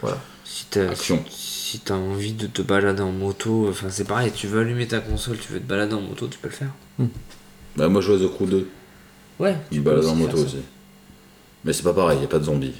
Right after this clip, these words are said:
Speaker 1: Hmm.
Speaker 3: De mutants. Oh, bizarre. <laughs> Ok. Euh,
Speaker 2: Voilà.
Speaker 3: donc, euh, je, vous allez mettre une note, mais alors, je veux pas de note, en fait.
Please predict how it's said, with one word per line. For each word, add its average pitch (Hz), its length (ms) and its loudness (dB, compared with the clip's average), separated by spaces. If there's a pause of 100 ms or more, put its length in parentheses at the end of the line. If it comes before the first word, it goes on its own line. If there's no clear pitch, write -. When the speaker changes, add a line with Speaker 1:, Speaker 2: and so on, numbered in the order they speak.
Speaker 1:
Hmm. 127 120 4
Speaker 3:
De 90 160 6
mutants. 76 400 0 (220)
Oh, 76 200 4
bizarre. 58 320 -2 (600)
<laughs> 147 520 4 (840)
Ok. 160 160 2
Euh, 104 120 4 (500)
Speaker 2:
Voilà. 143 200 6
Speaker 3:
donc, - 100 4
euh, - 200 2
je, 135 600 6
vous 110 220 0
allez 139 120 10
mettre 147 300 4
une 139 80 6
note, 160 220 4
mais 120 60 6
alors, 104 120 4
je 110 100 -4
veux 113 60 2
pas 139 140 6
de 123 80 2
note, 123 180 4
en 90 80 2
fait. 87 260 -2